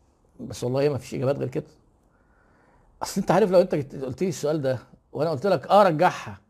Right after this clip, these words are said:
انا ما اتخيلش نفسي ابقى بعمل فيك هذه الع-، يعني ده فخ، انا كده بر-، بزقك من فوق الجبل.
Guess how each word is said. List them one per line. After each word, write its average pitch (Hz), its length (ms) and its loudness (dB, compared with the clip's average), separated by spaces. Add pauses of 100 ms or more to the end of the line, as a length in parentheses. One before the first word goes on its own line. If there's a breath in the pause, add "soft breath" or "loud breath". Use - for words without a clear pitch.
(580)
انا 214 140 2
ما 220 60 2
اتخيلش 214 440 2
نفسي 196 340 0
ابقى 147 140 -2
بعمل 185 300 0
فيك 175 240 -6
هذه 147 260 0
الع-، 151 280 -2
يعني 135 320 -6
ده 208 200 2
فخ، 208 300 2
انا 180 180 -2
كده 220 180 2
بر-، 185 140 4
بزقك 156 440 0
من 147 140 -4
فوق 175 140 -2
الجبل. 135 280 -2